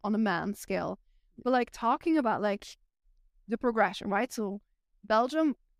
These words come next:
I grew up with abortion being legal. Obviously, like, there's guidelines, right? Like, you can't do it, like, after three months. Like, there's all these legal guidelines. Let's not go into that. But, like,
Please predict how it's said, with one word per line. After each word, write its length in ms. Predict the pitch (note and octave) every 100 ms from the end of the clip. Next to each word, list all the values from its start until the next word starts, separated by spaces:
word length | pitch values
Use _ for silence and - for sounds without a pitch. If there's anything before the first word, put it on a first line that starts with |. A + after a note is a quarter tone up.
| _
I 180 | C4+ G4
grew 240 | - A#3+
up 140 | B3 A#3
with 180 | F#3 F#3 -
abortion 460 | G#3 G3+ G3 -
being 240 | G#3 G3+ F#3+
legal. 720 | G3+ G3 F#3+ F#3 F#3 F#3 F#3 _ _ _ _ _ _ _
Obviously, 380 | - B3 A#3+ B3+
like, 180 | A3 F#3+
there's 200 | F#3 F3+
guidelines, 500 | G#3+ F3+ F#3 E3+ -
right? 200 | A3 B3
Like, 200 | G#3 F3+
you 60 | -
can't 320 | G3+ G#3 G3+
do 120 | G3
it, 80 | F3+
like, 200 | G#3 -
after 280 | F#3+ G3 -
three 140 | G3+
months. 300 | C4+ C#4 -
Like, 140 | G3 G#3
there's 180 | A3
all 100 | A3
these 180 | A3 A#3+
legal 240 | G#3+ G3+ F#3+
guidelines. 500 | G3+ D#3+ F#3+ G3 -
Let's 220 | G#3 G3
not 140 | G3+ F#3+
go 120 | F#3
into 200 | F#3+ G#3
that. 120 | G3+
But, 60 | G3
like, 200 | G3